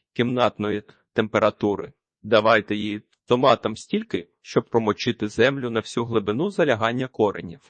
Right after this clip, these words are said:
Ці ж правила поливу дотримуйтесь і після висадки сенсея на грядку. Підкірки молодих рослин до фази цвітіння повинні містити переважно азот, його багато в настоях коров'яку, посліду,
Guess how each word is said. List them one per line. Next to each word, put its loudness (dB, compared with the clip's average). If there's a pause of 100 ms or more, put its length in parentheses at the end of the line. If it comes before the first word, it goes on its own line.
(200)
Ці 2
ж -10
правила 4
поливу 0
дотримуйтесь -2
і -2
після 0
висадки -2
сенсея 0
на 0
грядку. -2 (140)
Підкірки 0
молодих 0
рослин -2
до 2
фази 2
цвітіння -4
повинні -2
містити -2
переважно 0
азот, -2
його -2
багато 2
в -4
настоях -4
коров'яку, -2
посліду, -4